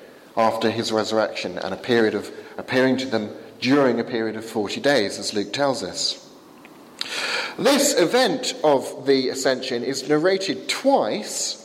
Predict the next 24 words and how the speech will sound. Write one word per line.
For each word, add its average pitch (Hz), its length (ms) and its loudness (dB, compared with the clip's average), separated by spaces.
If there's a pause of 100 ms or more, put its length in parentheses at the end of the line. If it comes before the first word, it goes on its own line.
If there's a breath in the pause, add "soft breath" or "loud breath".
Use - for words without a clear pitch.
by 120 180 4
Luke, 135 460 2 (680 loud breath)
in 110 200 2
Luke 165 360 2
twenty-four 123 880 2
and 107 120 -4
in 104 120 -6
Acts 101 320 -4
one, 107 380 0 (840 loud breath)
but 208 100 4
it's 233 180 4
also 277 640 4
mentioned 156 640 0 (160)
elsewhere 208 1040 -2
in 143 220 2
the 156 60 0
New 117 200 -4
Testament. 120 720 -6 (500 loud breath)
For - 100 -10
example, 151 360 4
it's - 120 -2
mentioned 127 440 0
in 113 240 -4
John 196 500 2